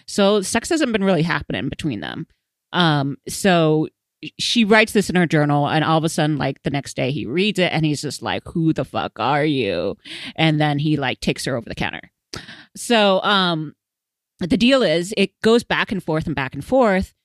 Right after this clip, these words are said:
between the present with her and her husband and her flashbacks of her relationship with this Brad dude. Now, Brad is still sort of in her life because,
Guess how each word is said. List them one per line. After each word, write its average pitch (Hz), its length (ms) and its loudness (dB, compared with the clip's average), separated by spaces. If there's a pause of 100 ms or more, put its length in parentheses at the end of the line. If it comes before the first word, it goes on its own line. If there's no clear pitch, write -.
(100)
between 185 340 -2
the 156 80 -2
present 190 640 0
with 170 220 0
her 180 160 0
and 156 140 0
her 151 140 -2
husband 156 540 -2
and 160 160 -2
her 156 120 -2
flashbacks 143 800 -6
of 147 280 -4
her 135 380 -6 (480)
relationship 165 680 0
with 147 160 -4 (100)
this 156 160 -6
Brad 190 500 0
dude. 127 440 -2 (260)
Now, 254 160 0
Brad 202 580 2
is 226 140 0
still 311 380 0
sort 392 400 0
of 202 120 2
in 190 140 0
her 175 180 2
life 175 320 0
because, 156 600 -2